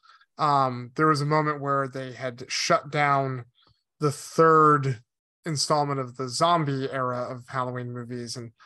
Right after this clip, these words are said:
I was talking to that exec that we had been talking to, and I pitched him a take for a Halloween movie.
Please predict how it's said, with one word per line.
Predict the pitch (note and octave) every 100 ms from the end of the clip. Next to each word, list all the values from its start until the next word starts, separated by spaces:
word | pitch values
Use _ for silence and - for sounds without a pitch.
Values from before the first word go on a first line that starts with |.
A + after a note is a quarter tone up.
| - - - -
I |
was | C3 -
talking | D#3+ C#3 C#3
to | B2+
that | B2 B2
exec | B2+ G3 G3+ -
that | A#2+
we | A3
had | E3
been | C#3+
talking | C3+ C3 A#2+ B2
to, | - C3 B2
and | A#2
I |
pitched | A#2 - C#3 -
him | C#3+ A#2+ A2 _ _ _ -
a |
take | - D3 C3+
for | - C3+
a | B2
Halloween | C3+ B2+ B2+ B2+
movie. | B2 A#2+ A#2+ A2+